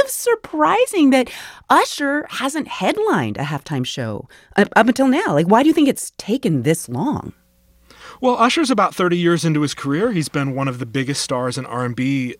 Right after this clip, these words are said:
Speaker 2: during that time. But when you think about the arc of not only Usher's career, but the arc of the Super Bowl halftime show,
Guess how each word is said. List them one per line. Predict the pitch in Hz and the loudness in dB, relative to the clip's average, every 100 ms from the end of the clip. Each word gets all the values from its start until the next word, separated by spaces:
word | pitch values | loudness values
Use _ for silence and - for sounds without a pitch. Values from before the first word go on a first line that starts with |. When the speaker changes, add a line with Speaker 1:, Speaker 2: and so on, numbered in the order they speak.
| - | -12
Speaker 2:
during | 110 143 147 131 | -2 0 0 -2
that | 113 - | -6 -10
time. | - 240 165 - - - | -4 0 0 -4 -12 -6
But | 214 | -2
when | 202 220 | 0 0
you | 208 | 0
think | - 285 359 | 0 0 0
about | 240 143 160 156 147 - - | -2 -2 0 0 0 -8 -10
the | 147 160 165 | -6 -4 0
arc | 160 185 - | 2 0 -4
of | 156 147 | -2 0
not | 160 175 | 2 2
only | 170 160 143 | 2 0 -2
Usher's | 143 - 131 | -4 -4 -6
career, | - 131 151 226 | -8 -6 0 0
but | 143 | 0
the | 151 | -2
arc | 151 185 - | 0 0 0
of | 156 131 | -2 0
the | 143 | -2
Super | - 160 143 | -2 -4 -4
Bowl | 127 110 | -4 -4
halftime | 170 226 - 143 127 | -4 -4 -4 -6 -4
show, | 143 123 | -2 -4